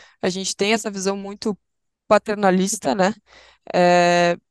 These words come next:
e, e isso acho que contribui também para que o Estado se inche, se inche, se inche,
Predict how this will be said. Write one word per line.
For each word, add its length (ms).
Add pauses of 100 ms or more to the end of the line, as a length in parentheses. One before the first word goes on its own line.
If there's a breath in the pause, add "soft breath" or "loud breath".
(320)
e, 440
e 260
isso 200
acho 180
que 80
contribui 800
também 540 (1300)
para 100
que 140
o 40
Estado 420
se 180
inche, 180
se 140
inche, 260
se 160
inche, 340